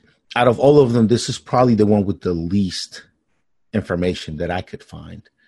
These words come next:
It's all been done just in cells in a petri dish, not, not anything done in, in live animals or in humans so far that I've been able to find.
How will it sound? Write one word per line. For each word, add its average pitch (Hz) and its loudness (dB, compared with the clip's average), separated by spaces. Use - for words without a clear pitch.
It's 90 -8
all 107 2
been 92 0
done 90 -4
just - -10
in 80 -10
cells 85 -6
in 78 -8
a 71 -12
petri - -10
dish, 73 -14
not, 85 -10
not 87 -8
anything 85 -8
done 85 -8
in, 78 -14
in 78 -12
live 82 -8
animals 82 -10
or 82 -10
in 78 -8
humans 76 -6
so 76 -12
far - -14
that 73 -16
I've 76 -14
been 78 -16
able 82 -18
to - -20
find. - -20